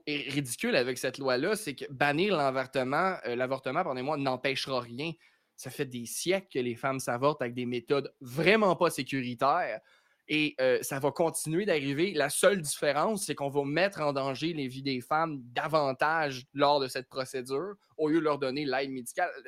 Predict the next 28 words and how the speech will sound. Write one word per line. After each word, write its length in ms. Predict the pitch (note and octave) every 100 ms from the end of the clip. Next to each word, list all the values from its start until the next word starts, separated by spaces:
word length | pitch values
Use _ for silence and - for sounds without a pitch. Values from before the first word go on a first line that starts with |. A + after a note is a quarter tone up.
| -
Et 180 | D#3 C#3+
moi, 120 | E3
ce 80 | G#3
qui 80 | -
me 60 | B2
fait 140 | C3+
capoter, 640 | - D3 C#3+ B2+ E3 F#3+ - - -
c'est 220 | - E3
que 60 | - _
lorsqu'on 640 | - D#3+ G#3+ - - B2 B2
parle, 520 | - D3 D#3+ D#3+ B2+ B2+
euh, 80 | A#2+
justement 400 | A#2+ B2 B2+ C#3+
du 80 |
problème 200 | - C3
de 40 | C3
l'avortement, 540 | A#2+ B2 B2 B2 C#3+ - _ _ -
on 140 | D3
fait 220 | D#3 D3
passer 360 | - E3+ - A#3
la 220 | F#3+ C3+
voix 340 | B2+ C3+ E3
du 180 | E3 C#3
non-né 640 | C#3 C#3+ C#3+ C3+ C#3 D#3 -
avant 320 | C#3+ C3+ C3+
celle 380 | - D3+ C#3+ C#3
qui 320 | - C3+ B2+
est. 140 | B2